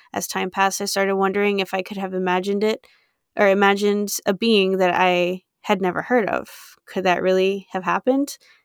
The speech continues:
Could radio be real? Has anyone else had an experience like this?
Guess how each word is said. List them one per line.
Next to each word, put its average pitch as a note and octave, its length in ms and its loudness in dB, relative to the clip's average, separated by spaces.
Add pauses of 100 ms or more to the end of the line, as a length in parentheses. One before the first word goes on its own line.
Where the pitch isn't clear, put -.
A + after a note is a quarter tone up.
(180)
Could F#3+ 140 -4
radio F3+ 360 2
be G#3+ 200 -4
real? F#3 480 -4 (540)
Has F#3 220 -6
anyone F3+ 300 -2
else G3 180 -4
had G#3 140 -6
an A3+ 100 -4
experience D4 460 -8
like - 140 -18
this? - 560 -12